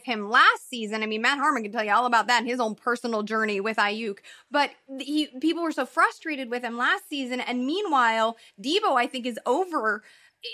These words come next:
his value's overinflated because he's not been around. And there is a new, he said, I interviewed him at the Super Bowl during a media week, and he told me Jimmy G was his dog and he was gonna miss him.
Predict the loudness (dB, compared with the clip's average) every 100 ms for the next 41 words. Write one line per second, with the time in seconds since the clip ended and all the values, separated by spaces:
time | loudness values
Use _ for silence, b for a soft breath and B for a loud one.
0 | -6 -4 0 2 2 0 0 2 2 2
1 | -2 -2 -6 -4 -4 -4 -4 -6 -2 -2
2 | -2 -2 -2 -2 _ _ 2 2 4 0
3 | 2 4 4 2 0 0 0 0 -2 -2
4 | -2 -2 -4 -6 -2 0 0 -4 0 0
5 | 0 -4 -4 -4 -6 -6 -8 -6 -2 0
6 | 0 0 -2 -2 0 -2 -2 -6 -6 -6
7 | -8 -8 -6 -6 -4 -2 -2 -4 -6 -6
8 | -6 -4 -6 -6 -8 -6 2 2 2 -2
9 | -8 -8 -6 -6 -4 -6 -6 -10 -8